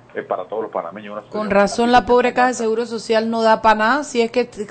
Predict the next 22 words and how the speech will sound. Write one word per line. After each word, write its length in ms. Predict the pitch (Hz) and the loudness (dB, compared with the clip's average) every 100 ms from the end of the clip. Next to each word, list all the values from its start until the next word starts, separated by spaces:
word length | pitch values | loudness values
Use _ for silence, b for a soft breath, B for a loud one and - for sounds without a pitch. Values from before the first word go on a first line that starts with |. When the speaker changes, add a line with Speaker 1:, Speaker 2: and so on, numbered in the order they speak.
| - | 2
Speaker 2:
todo 160 | 240 | 2
mundo 380 | 240 269 262 247 | 2 0 0 -2
saca 340 | 247 247 247 | 0 0 2
lo 160 | 254 208 | 0 -2
que 80 | 196 | -6
puede 380 | - 214 233 233 | -4 -4 -4 -2
de 100 | 202 | 0
ahí, 160 | 208 | -2
<laughs> 100 | 208 | -4
qué 120 | 233 | -8
barbaridad, 880 | 202 240 220 - 233 214 185 185 190 | -6 -2 -2 -2 -2 -2 -2 -4 -2
Dios 180 | 185 180 | -2 -4
mío, 220 | 185 190 | -6 -10
y 60 | 185 | -10
a 60 | 185 | -8
mí 120 | 202 | -8
no 80 | 226 | -8
me 80 | |
dan 180 | 220 220 | -8 -6
ni 100 | 226 | -4
aspirina, 600 | 226 220 196 180 202 190 | -4 -4 -4 -2 -4 -4
yo 260 | 180 190 214 | -4 -4 -6